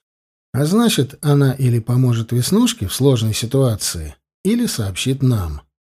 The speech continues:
К тому же у неё было преимущество. Она Ласка, на которую обращает внимание чуть больше, чем на кошку. Вот насчёт Тамми у меня были подозрения, что она нефилима и может чувствовать опасность.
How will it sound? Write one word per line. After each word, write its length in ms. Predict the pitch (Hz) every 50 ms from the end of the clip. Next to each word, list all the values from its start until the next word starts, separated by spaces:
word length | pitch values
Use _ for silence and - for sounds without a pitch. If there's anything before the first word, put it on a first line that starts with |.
| _ _ _ _ _ _ _ _ _
К 60 | _ _
тому 280 | 110 117 156 214 247
же 120 | 220 196 175
у 60 | 156
неё 320 | 143 139 139 156 202 208
было 240 | 185 170 180 190 180
преимущество. 1000 | - - 175 175 180 190 196 185 139 - - 90 87 - - 92 87 82 80 - _ _ _ _ _ _ _
Она 300 | 107 127 147 165 180 180
Ласка, 800 | 175 160 151 156 170 185 175 - - - 127 123 123 127 - - _ _ _ _ _ _
на 160 | 117 131 135
которую 400 | 135 135 127 - 156 156 151 147
обращает 640 | 139 127 123 131 127 - - - 151 151 139 139 135
внимание 540 | 135 135 135 143 165 180 185 175 165 147 127
чуть 280 | 135 - 113 98 98
больше, 340 | 101 107 113 113 107 - 123
чем 220 | 117 - 156 160
на 160 | 170 180 180 180
кошку. 560 | - 214 202 151 - - - 87 76 - - _ _ _ _ _ _ _ _ _ _ _ _ _ _ _ _ _ _ _ _ -
Вот 180 | 143 175 - -
насчёт 360 | 185 175 - - 170 165 - _ _
Тамми 460 | - 147 147 151 156 156 156 156 151
у 80 | 151 147
меня 280 | 143 139 135 135 135
были 260 | 131 120 131 131 135
подозрения, 760 | 131 135 131 123 127 123 110 123 123 131 139 143 143 139 135 123
что 200 | - - 123 123
она 180 | 127 143 147
нефилима 800 | 151 151 143 139 - 147 147 156 180 185 175 139 107 90 85 90
и 40 | 98
может 400 | 110 139 180 196 175 185 175 -
чувствовать 640 | - - - 151 160 151 - - 151 147 135 139
опасность. 960 | 143 139 131 135 131 123 107 98 87 - - 85 78 - - - - - -